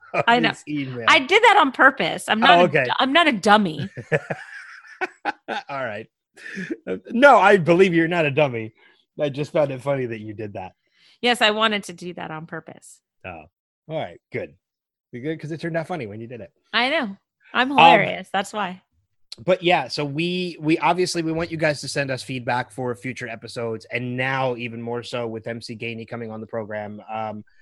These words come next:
Speaker 1: if you have any questions for him, there are multiple ways that you can send us feedback or questions for M C. Uh, first and foremost, we are on Facebook at facebook dot com slash lost revisited.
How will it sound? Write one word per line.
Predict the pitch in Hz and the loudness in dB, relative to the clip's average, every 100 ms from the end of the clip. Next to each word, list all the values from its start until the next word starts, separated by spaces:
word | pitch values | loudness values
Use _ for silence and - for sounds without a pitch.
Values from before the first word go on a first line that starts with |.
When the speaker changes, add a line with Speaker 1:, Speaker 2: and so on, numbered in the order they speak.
| _ _ - | _ _ -18
Speaker 1:
if | 113 | -6
you | 117 | -6
have | |
any | 110 | -6
questions | 110 120 113 110 - | -8 -8 -8 -12 -14
for | 107 | -8
him, | 110 107 107 | -6 -6 -8
there | 113 117 | -6 -4
are | 113 | -4
multiple | 117 127 135 127 135 127 | -4 -4 -4 -6 -8 -6
ways | 120 117 | -6 -8
that | 120 | -12
you | 123 | -14
can | 117 | -14
send | - 123 113 | -8 -8 -8
us | 113 | -10
feedback | 151 156 143 143 139 - | -8 -6 -2 -2 -2 -6
or | 127 117 | -6 -6
questions | - 123 - 123 - | -6 -8 -8 -16 -12
for | 123 120 | -8 -8
M | 104 110 | -8 -14
C. | - 127 117 110 _ _ - _ 117 | -12 -12 -12 -14 _ _ -20 _ -2
Uh, | 113 107 107 | 0 0 -2
first | 151 135 | -6 -6
and | 131 | -10
foremost, | - 135 127 123 - | -6 -6 -4 -8 -10
we | 110 131 | -12 -8
are | 135 | -8
on | 123 113 | -8 -10
Facebook | 135 131 - 123 _ - | -10 -10 -8 -8 _ -6
at | 185 - _ 139 | -6 -6 _ -10
facebook | 127 - 120 | -10 -10 -8
dot | 127 113 | -8 -8
com | 139 120 110 | -10 -10 -12
slash | - 139 113 - | -6 -6 -6 -12
lost | 110 117 - | -12 -12 -12
revisited. | 120 113 107 123 135 190 | -12 -12 -14 -18 -14 -14